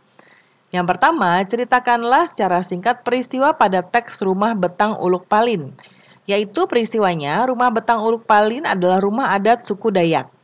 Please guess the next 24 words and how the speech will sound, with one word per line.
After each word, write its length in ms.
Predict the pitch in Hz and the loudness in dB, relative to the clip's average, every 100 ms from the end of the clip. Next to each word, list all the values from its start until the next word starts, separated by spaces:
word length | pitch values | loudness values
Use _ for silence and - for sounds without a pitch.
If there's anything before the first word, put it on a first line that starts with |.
| _ - _ - | _ -20 _ -8
Letaknya 560 | 165 170 302 - 175 160 | -4 0 0 0 -2 -2
di 160 | 175 | -4
Kapuas 560 | 269 233 226 226 233 226 | -2 -2 0 2 2 2
Hulu 400 | - 285 302 214 156 | -6 -4 0 2 0
di 80 | 175 | 0
daerah 400 | 165 165 214 233 | 2 4 2 0
Kalimantan 640 | 180 170 170 165 196 214 | -2 -2 -2 -2 -2 0
Barat. 400 | 180 156 151 143 - - - - - | 0 0 -2 -4 -8 -20 -20 -14 -4
Rumah 320 | 180 180 180 | 0 0 0
Betang, 880 | 170 180 - 226 247 302 370 381 349 _ _ _ - | -2 -4 0 2 2 0 -8 -12 -20 _ _ _ -10
eh, 160 | 190 | -6
Betang 400 | 180 180 269 311 | -4 -2 -2 0
Uluk 320 | 208 190 185 - | 0 0 -2 0
Palin 320 | 339 240 233 | 0 0 -2
mempunyai 560 | 226 185 185 180 202 | -2 -2 -2 -2 -2
ukuran 400 | 214 233 285 330 | -4 -2 0 0
panjang 480 | 339 277 262 277 320 | 0 0 0 -2 -2
dua 240 | 269 214 202 | 2 2 2
ratus 400 | 196 247 277 214 | 0 -4 -6 -2
enam 160 | 240 | -2
puluh 240 | 233 214 240 | 0 0 0
delapan 400 | 185 175 175 208 | 2 0 0 -4
meter 480 | 247 208 160 165 | -4 -2 -2 0
dengan 640 | 214 190 190 208 254 320 | -2 -4 -4 -2 -2 -4